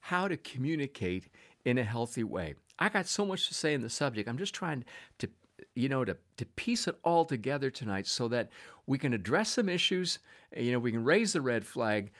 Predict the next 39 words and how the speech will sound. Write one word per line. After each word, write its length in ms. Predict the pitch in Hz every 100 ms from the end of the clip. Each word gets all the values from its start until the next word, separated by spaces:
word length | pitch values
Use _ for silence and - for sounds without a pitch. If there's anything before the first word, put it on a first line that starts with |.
| - -
but 100 | 127
we 100 | 139
can 100 | 160
also 280 | 226 240 196
say, 220 | - 160
"Maybe 260 | 185 285
it's 140 | 320 -
time 180 | 247 226
I 60 |
put 180 | - 202
up 160 | 185 -
the 80 |
white 240 | 127 139 160
flag," 340 | - 101 92
saying, 360 | - 123 123 120 -
"I'm 240 | 147 208
gonna 220 | 196 151
surrender." 640 | 139 - 117 120 120 85 73 _ - - -
And 140 | 156
then 140 | 170 156
here's 320 | 180 302 285
the 100 | 160
bigger 280 | 139 139 117
one. 220 | 95 95
It's 140 | 82
coming 340 | - 208 262 285
to 80 | -
the 80 |
point 320 | 226 131 113 104
of 100 | 101
saying, 340 | 120 104 101 - - -
"Am 160 | 147 151
I 100 | 135
willing 400 | 131 180 247 240
to 120 | -
learn 520 | 135 143 139 95 92 104 - _
some 420 | - - 110 113
new 420 | 135 139 135 139 - _
things?" 560 | - 123 113 82 78